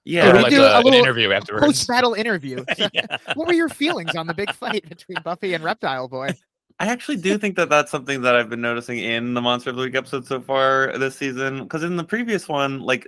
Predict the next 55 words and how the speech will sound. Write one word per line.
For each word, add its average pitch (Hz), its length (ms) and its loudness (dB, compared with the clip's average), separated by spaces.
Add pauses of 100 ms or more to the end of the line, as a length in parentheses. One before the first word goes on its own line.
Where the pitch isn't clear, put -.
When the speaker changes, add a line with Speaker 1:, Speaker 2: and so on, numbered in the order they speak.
Speaker 1:
they 185 160 2
don't 262 220 0
do 277 140 -2
a 220 40 -4
good 165 160 -2
job 135 220 4
of, 123 80 -4
like, 113 180 -2
actually 117 360 -4
wrapping 107 280 0
up 110 260 -6
the 107 300 0
innocent 123 460 -8
people 156 360 -4
in 143 160 -4
the 143 160 0
Monster 139 380 -2
of 135 60 0
the 127 40 0
Week 123 80 -2
Speaker 2:
Right. 151 40 -2
Speaker 1:
episode. 151 200 0
They 135 120 4
just, 127 140 -2
like, - 200 -2
kill 113 320 0
the 120 140 0
guy, 127 260 4
and 113 220 2
then 113 120 -4
they're 113 140 -6
like, 104 220 -2 (480)
"Back 123 240 -2
to 139 100 -4
our 110 140 6
main 113 180 -2
Speaker 2:
I - 40 0
mean, 147 280 4
which 202 120 -2
Speaker 1:
characters," - 20 -
Speaker 2:
sort 220 160 2
of - 60 -4
makes 151 140 0
Speaker 1:
even 180 140 4
Speaker 2:
sense. 180 60 -2
Speaker 1:
though 185 200 4
Speaker 2:
I, 175 60 4
Speaker 1:
they - 80 -2
Speaker 2:
I 151 60 4
wouldn't, 196 260 -2
like, 180 140 -2
wanna 147 180 -4
wait 127 180 0
around 113 360 -4
to, 98 80 -18